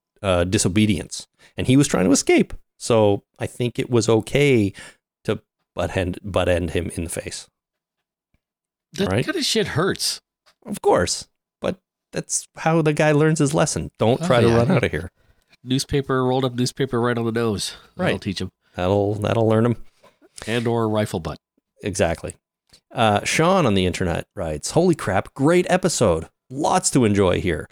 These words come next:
Speaker 1: The return of the rocket launcher, which ends up back with the good guys. Gregory getting put in jail. Daryl with the jump scare for the savior lady in the speaker truck. And, um,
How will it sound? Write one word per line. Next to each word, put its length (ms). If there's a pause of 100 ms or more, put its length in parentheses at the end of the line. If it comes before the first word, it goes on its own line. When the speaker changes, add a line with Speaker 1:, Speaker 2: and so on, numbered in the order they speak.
(260)
Speaker 1:
The 100
return 380
of 40
the 80
rocket 380
launcher, 520
which 360
ends 240
up 180
back 220
with 140
the 80
good 240
guys. 360 (280)
Gregory 360
getting 280
put 160
in 100
jail. 340 (300)
Daryl 300
with 120
the 80
jump 280
scare 340
for 120
the 80
savior 640
lady 440 (340)
in 120
the 80
speaker 320
truck. 320
And, 340
um, 440